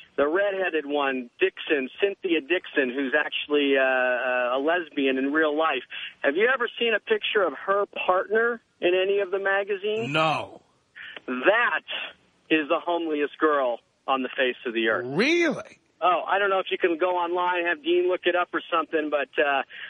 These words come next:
Speaker 1: the one, the other chick, the, the redheaded one, the, the uptight one, I think it's Cynthia Dixon. Look up her partner, and, you know, the, she just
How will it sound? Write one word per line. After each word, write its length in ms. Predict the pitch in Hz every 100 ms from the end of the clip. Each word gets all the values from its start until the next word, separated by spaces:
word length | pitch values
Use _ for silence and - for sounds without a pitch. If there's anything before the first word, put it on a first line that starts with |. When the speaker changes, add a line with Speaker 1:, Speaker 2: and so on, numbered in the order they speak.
| - -
Speaker 1:
the 120 | 143
one, 400 | 160 233 240 220
the 140 | 170 185
other 240 | 233 240 - 226
chick, 240 | 202 165 - - -
the, 320 | 165 160 156 151
the 120 | 156
redheaded 580 | 175 214 190 185 160 151
one, 360 | 143 139 131
the, 100 | 131 - -
the 80 | 143
uptight 500 | 180 - - 180 165
one, 360 | 143 131 127
I 60 | 131
think 180 | 160 147
it's 100 | - -
Cynthia 360 | 196 - 185
Dixon. 520 | 160 170 - - 131 131
Look 220 | 196 -
up 160 | 208 - -
her 180 | 196 196
partner, 640 | - 190 185 139 131 127 - - - - -
and, 300 | 135 143 131 _ _ _
you 180 | 131 143
know, 240 | 127 110 - _
the, 260 | 127 135 143 -
she 140 | - 208
just 200 | 185 175